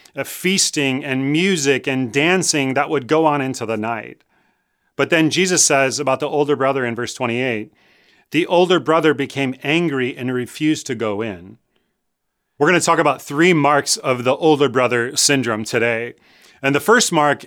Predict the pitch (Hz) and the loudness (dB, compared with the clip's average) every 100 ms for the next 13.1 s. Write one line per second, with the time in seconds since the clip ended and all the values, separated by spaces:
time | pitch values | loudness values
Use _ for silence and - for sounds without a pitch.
0 | - 156 156 123 156 - - 165 165 156 | -8 -2 -2 2 2 2 2 2 4 4
1 | 151 147 139 - 170 165 120 117 117 131 | 4 4 4 2 0 0 0 0 0 -4
2 | - 143 127 - - 151 151 160 147 131 | -2 -2 0 -4 -4 0 2 0 -2 -6
3 | 123 104 110 120 107 127 _ _ _ _ | -6 -4 -8 -10 -16 -18 _ _ _ _
4 | - - - 135 151 160 - 175 175 160 | -20 -20 -4 -4 0 0 2 2 0 0
5 | 180 170 190 165 147 135 165 160 - - | 0 2 4 4 2 0 2 0 0 -4
6 | - 143 147 160 - 117 117 147 160 139 | -2 2 2 2 -2 -4 -6 -4 -2 -2
7 | - - 143 160 185 170 165 175 143 123 | -4 -4 0 2 2 2 2 2 2 0
8 | 117 131 196 127 - 139 _ _ _ _ | 0 2 2 0 -6 -18 _ _ _ _
9 | - 165 156 - 160 175 180 165 - 147 | 0 2 2 0 0 2 2 2 0 -2
10 | 180 170 139 127 - - 170 190 147 135 | 2 2 2 -2 -6 0 2 4 4 2
11 | 123 131 151 156 139 123 - - - 180 | 0 -2 -2 -2 -2 -4 -12 -6 0 2
12 | 190 - 147 139 143 151 143 156 165 - | 2 0 0 2 2 0 0 2 2 0